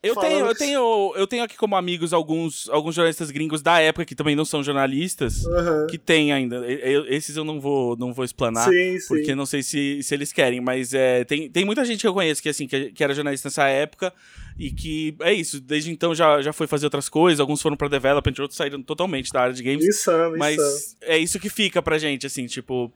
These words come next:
Speaker 1: antes de precarizarem mais ainda e você ter que fazer o próprio site, fazer o próprio Apoia-se e tal...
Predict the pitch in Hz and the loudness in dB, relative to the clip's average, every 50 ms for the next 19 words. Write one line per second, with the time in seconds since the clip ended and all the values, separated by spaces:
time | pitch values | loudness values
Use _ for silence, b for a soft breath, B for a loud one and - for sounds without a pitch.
0 | - - - - 147 101 107 151 156 170 180 175 - 196 180 - 190 175 - 190 | -12 -12 -10 -6 -6 -4 -2 2 2 2 2 0 -4 -4 -2 0 0 2 2 2
1 | 175 175 156 185 165 160 170 165 170 180 202 196 190 185 170 170 175 180 170 151 | 0 0 2 2 2 2 2 2 2 2 2 2 0 0 0 0 0 -2 -2 -2
2 | 151 147 147 147 - 156 - 165 151 - - 156 135 B B B B B B B | -4 -4 -4 -6 -6 -6 -6 -8 -8 -8 -8 -10 -10 B B B B B B B
3 | - 151 143 143 160 175 170 160 - 170 165 165 165 160 - - 156 151 151 160 | -2 0 0 0 0 0 0 2 2 2 2 2 0 -4 0 4 4 6 6 6
4 | 160 147 139 - - 151 143 156 170 160 175 165 156 165 151 - - 143 143 151 | 4 2 0 -2 -6 -6 -4 -4 -4 -2 0 0 2 2 0 2 2 4 4 6
5 | 160 151 147 143 - 143 - - 151 156 170 180 175 | 4 4 2 -2 -4 -6 -2 0 2 2 2 2 -2